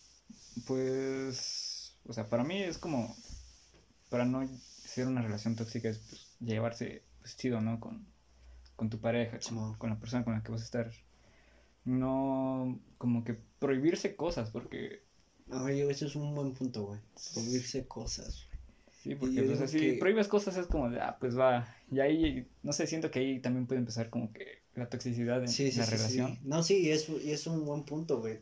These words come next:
Speaker 2: el prohibirse cosas, no está bien, güey. Porque cuando tienes una pareja, tu pareja te tiene que aportar, güey, no te tiene que quitar, ¿me
Speaker 1: Exacto.
Speaker 2: entiendes?
Speaker 1: Sí, sí, sí.
Speaker 2: Tienes que, tienes que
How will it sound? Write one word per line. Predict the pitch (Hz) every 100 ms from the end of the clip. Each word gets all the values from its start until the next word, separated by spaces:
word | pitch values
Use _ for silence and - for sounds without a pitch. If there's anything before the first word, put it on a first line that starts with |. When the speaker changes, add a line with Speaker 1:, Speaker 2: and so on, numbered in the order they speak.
| -
Speaker 2:
el | 123 113
prohibirse | - 120 117 127 - 131
cosas, | 131 131 120
no | 117
está | 120 131
bien, | 117 117 131
güey. | 139 - - - - _ -
Porque | - - 113 110 107 107 - - _ _ _ _ _
cuando | 127 123
tienes | 120 143 143
una | 151 -
pareja, | 123 123 143 - -
tu | 110
pareja | 117 131
te | 135
tiene | 120 135 139
que |
aportar, | 110 - 107 151 185
güey, | 135
no | 135
te | 143
tiene | 135 135
que | 135
quitar, | 110 135
¿me |
Speaker 1:
Exacto. | 127 123 120
Speaker 2:
entiendes? | 160 - _ _
Speaker 1:
Sí, | - 151
sí, | 147
sí. |
Speaker 2:
Tienes | 131 123 127 -
que, | 113 107 107 110 - -
tienes | 123 123 -
que | - 123 123 139 165